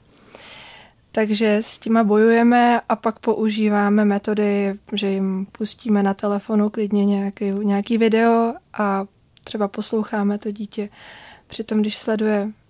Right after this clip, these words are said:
eh, nějakou obrazovku, nebo občas se mi prostě stane, že se musím schovávat za jednoho rodiče, abych si to dítě mohla vyšetřit a ono mě nevidělo. <laughs> Takže,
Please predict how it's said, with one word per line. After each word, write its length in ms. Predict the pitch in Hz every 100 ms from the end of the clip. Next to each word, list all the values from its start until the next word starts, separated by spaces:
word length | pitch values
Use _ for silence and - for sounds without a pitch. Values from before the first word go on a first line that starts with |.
| - 262
eh, 200 | 214 208
nějakou 320 | 202 202 226
obrazovku, 760 | 208 226 233 247 - - 214
nebo 300 | 208 190 202 208 _ _
občas 360 | 208 208 214 208
se 80 | 220
mi 120 | 208
prostě 340 | - 208 -
stane, 300 | 202 214 202
že 80 | 208
se 140 | - 208
musím 420 | 208 - 214 214 _ _ _
schovávat 760 | - - 214 220 226 226 226 247
za 160 | 220
jednoho 380 | 208 208 208 220
rodiče, 400 | 208 226 - 226
abych 240 | 202 208
si 120 | - 220
to 120 | 220
dítě 300 | 208 - 208
mohla 280 | 202 214 202
vyšetřit 540 | 202 - 202 - 214 - - - -
a 100 | 214 208
ono 160 | 226
mě 160 | 233 233
nevidělo. 600 | 220 202 202 190 202 226 - _ - - - -
<laughs> 160 | 277 - - - 311 - 330 - 359 392 359
Takže, 340 | - 254 214